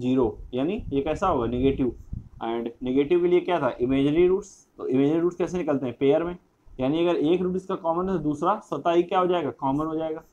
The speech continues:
यानी इसके दोनों root कैसे होंगे, Common होंगे, ठीक है। तो यहाँ से, और common root की condition क्या थी हमारी, one upon one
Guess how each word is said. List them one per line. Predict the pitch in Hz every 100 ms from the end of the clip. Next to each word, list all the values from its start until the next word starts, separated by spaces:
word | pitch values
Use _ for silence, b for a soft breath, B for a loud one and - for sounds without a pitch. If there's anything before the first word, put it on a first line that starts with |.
| _ _
यानी | 131 151
इसके | 165 170
दोनों | 143 151
root | 180 180
कैसे | 170 170
होंगे, | 214 147 113 _
Common | 135 139 151
होंगे, | 123 107 104 - _ _ - _
ठीक | 156 175
है। |
तो | - _ 135
यहाँ | 143
से, | 156
और | 151 147
common | 147 143 165
root | 175 185
की | 190 - _ -
condition | 135 139 143 165
क्या | 175
थी | 175
हमारी, | 170 170 147
one | 131 175
upon | 175 160 170 208 - - _ _ _ _ - - 107
one | 131 180